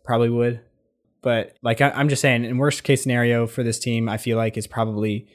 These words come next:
like, worst case that's actually somewhat within play i-, is kinda what I mean. And that's maybe Jamal does not, like, come back to his former self and he's, he gets injured again.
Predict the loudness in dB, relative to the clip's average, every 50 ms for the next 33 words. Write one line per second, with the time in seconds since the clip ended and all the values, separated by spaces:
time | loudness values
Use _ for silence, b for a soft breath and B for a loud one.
0 | b b b b b b b b -4 -4 -2 0 2 2 2 2 2 0 0 2
1 | 2 0 -2 -2 -2 -2 -2 -2 -2 -2 -2 -2 -2 -2 -2 -2 0 0 0 0
2 | -2 -2 -6 _ _ _ _ -8 -4 -2 -2 0 0 0 -2 -4 -6 _ _ _
3 | _ _ _ _ -4 0 0 2 2 2 0 -2 -6 -12 _ _ _ _ _ -12
4 | -12 -8 -8 -8 -8 -6 -4 -4 -2 -2 -2 -2 -2 -2 -4 -4 -6 -8 b b
5 | b b b b b b b b _ _ _ _ -4 -2 -2 -2 -2 -4 -8 -12
6 | -14 -16 -18 _ _ _ _ _ _ _ -2 0 0 0 0 0 2 2 4 4
7 | 6 6 6 6 4 2 0 -4 -10 _ _ _ _ -14 -8 -4 -4 -4 -2 -2
8 | 0 2 2 0 0 -2 -6 _ _ _ _ _ -6 -4 -4 -4 -4 -4 -2 0
9 | 0 0 0 -2 -4 -4 -4 -4 -4 -4 -4 -2 -2 -2 -2 0 -2 -4 -4 -4
10 | -4 -4 -4 -6 -10 -12 -10 -6 -4 -4 -2 -2 -4 -4 -4 -4 -4 -2 -4 -4
11 | -4 -4 -4 -2 -2 -2 -2 0 -2 -2 -2 -4 -6